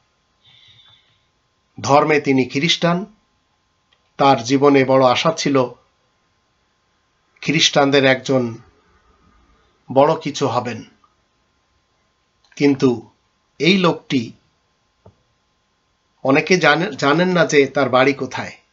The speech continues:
আবার অনেকে তার নামে নিউজ করে চলেছেন, অনেকে তার ধর্ম নিয়ে কথা বলছেন, অনেকে তার গ্রেফতার নিয়ে কথা বলছেন।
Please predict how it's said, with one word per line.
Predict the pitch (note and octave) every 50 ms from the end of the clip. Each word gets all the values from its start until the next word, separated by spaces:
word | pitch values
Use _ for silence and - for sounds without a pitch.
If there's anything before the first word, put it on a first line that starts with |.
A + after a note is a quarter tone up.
| _ _ _ _ - - _ _ _ _ _ _ _ _ _ _ _ _ _ _ _ _ _ _ _ _ _ _ -
আবার | C3 B2 C#3 C3+
অনেকে | C3+ C3+ C3+ C3+ C3+ - C3+
তার | - - C3 C3
নামে | C3+ C3+ C3 B2+ A#2+
নিউজ | A2 A2+ B2+ D3+ E3 E3 -
করে | - - C#3+ C3+
চলেছেন, | B2 - C3 A#2+ A#2 A#2 - - B2 A#2+
অনেকে | B2 C3 C#3 C#3+ C#3 D3
তার | C#3+ - C#3+ B2+ G2+
ধর্ম | - - D3+ D#3 D#3 D#3+
নিয়ে | D#3+ D#3 D3 C3+ C3+
কথা | C3 C3 - C#3
বলছেন, | C3 B2+ B2+ A#2+ - - - A2 A#2 _ _ _ - -
অনেকে | - C3 C#3 D3 D3 D3 D#3+
তার | D3+ D#3 D3
গ্রেফতার | B2 G#2+ B2+ D3 E3 E3 D#3+ - - F3 E3 D#3
নিয়ে | D3 C#3+ C3 C3+
কথা | C#3 C3 - C3
বলছেন। | B2 A#2 B2 A2+ - - A#2 G#2+